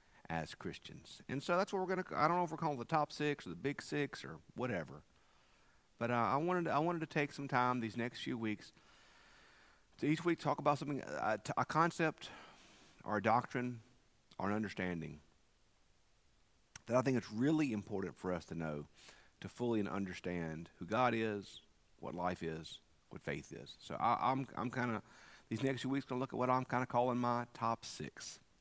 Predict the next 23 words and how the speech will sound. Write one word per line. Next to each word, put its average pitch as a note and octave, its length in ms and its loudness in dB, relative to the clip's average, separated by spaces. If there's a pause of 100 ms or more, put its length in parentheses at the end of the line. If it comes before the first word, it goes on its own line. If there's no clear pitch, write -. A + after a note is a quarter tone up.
Um, C#2+ 360 -6 (500)
and F#2 100 0
I'll G#2 160 8
lay A2 160 6
'em G#2+ 120 6
out A2+ 180 4
for B2+ 220 2
you. C3+ 100 2
We'll G#2+ 140 0
talk G#2+ 180 -2
about A2 180 -2
each A#2 200 -2
week. D#2 280 -8
Week G#2 220 -2
one, C3+ 220 0
we're A#2+ 80 -2
gonna G#2+ 100 -6
talk A2+ 200 -2
about G#2 260 -2
the F#2 80 -2
image G2 200 -4
of - 80 -10
God. C#2 360 -6